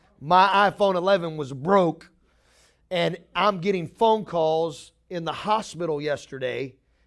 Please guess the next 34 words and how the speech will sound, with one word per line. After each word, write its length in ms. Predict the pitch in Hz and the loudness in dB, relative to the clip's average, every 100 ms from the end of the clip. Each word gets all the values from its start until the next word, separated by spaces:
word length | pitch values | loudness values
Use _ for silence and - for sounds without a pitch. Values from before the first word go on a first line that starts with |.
| _ | _
and 160 | 156 160 | -10 -4
my 140 | 160 | -4
phone 420 | 151 196 202 185 | -4 -4 -4 -6
wouldn't 240 | 170 160 156 | -8 -10 -8
work. 180 | 165 160 | -8 -2
It 60 | |
hasn't 240 | 180 170 156 | -2 -2 -6
worked 180 | 165 | -8
for 80 | - | -10
the 80 | 143 | -8
last 280 | 151 135 - | -8 -8 -12
year 340 | 160 160 139 | -10 -8 -8
on 400 | 131 131 127 120 _ | -8 -8 -10 -18 _
regular. 580 | 139 160 147 143 120 - _ _ _ _ _ _ _ - | -6 -6 -6 -8 -8 -12 _ _ _ _ _ _ _ -10
And 100 | 165 | -4
I'm 140 | 165 151 | -4 -2
getting 200 | 190 131 | -4 -4
private 500 | - 190 208 185 - | -2 2 2 0 -6
conversations, 880 | 175 175 147 - 208 196 - 147 135 | -4 -4 -6 -8 -4 -4 -6 -12 -8
and 80 | 147 | -8
I'm 120 | 156 | -6
on 100 | 156 | -6
the 80 | 127 | -8
speakerphone 640 | - 220 170 156 165 151 | -14 -14 -12 -10 -8 -8
in 80 | 135 | -10
the 80 | 131 | -10
hospital, 480 | 165 160 131 131 123 | -10 -10 -10 -12 -10
and 80 | 117 | -12
Tina's 280 | 143 120 | -12 -10
like, 180 | 123 113 - _ _ - - | -10 -10 -14 _ _ -20 -14
"No, 320 | 131 123 95 _ - | -8 -6 -8 _ -16
no, 300 | 123 113 - _ _ | -12 -10 -12 _ _
we 260 | 147 143 165 | -14 -10 -6
done." 300 | 147 127 | -6 -8